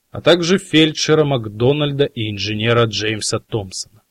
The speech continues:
Остальные пятьдесят с лишним оставшихся в живых матросов и офицеров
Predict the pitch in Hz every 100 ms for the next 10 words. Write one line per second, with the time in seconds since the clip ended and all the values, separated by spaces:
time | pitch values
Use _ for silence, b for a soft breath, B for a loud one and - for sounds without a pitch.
0 | _ _ 101 - 127 180 185 170 165 185
1 | 175 147 165 165 165 123 - - 165 -
2 | 151 151 127 113 120 147 120 110 123 151
3 | - - 107 - 113 - 151 156